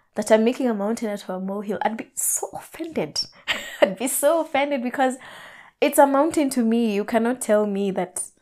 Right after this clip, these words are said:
it's a molehill. It's a mountain to me. But I guess part of what I'm just unlearning is some of these mountains, we are the ones who create them in our own head by making the issue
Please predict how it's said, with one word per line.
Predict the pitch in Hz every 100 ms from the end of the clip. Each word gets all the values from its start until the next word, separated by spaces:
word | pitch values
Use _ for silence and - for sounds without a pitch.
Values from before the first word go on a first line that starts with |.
| _ _ _ _
it's | 180 -
a | 185
molehill. | 180 190 196 196 165 - 226
It's | 190 -
a |
mountain | 190 185 202 214 180
to | 180 185
me. | 190 190
But | 170 175 - - _ _ _ - _
I | 202
guess | 214 226 - - -
part | 226 214
of | 196
what | 202
I'm | 214 202
just | 202 202
unlearning | 190 185 190 202 185 175
is | 170
some | - 208 202
of | 185
these | 185 196
mountains, | 185 185 185 180 180
we | 214 220
are | 185
the | 185
ones | 180 190 185
who |
create | 180 - 180 180
them | 175 170
in |
our | 151 156
own | 175 180
head | 180 147 139 - - _ _ _ _ _ _ _ _ _ _ - - -
by | 240 240
making | 262 269 285
the | 208 -
issue | 208 -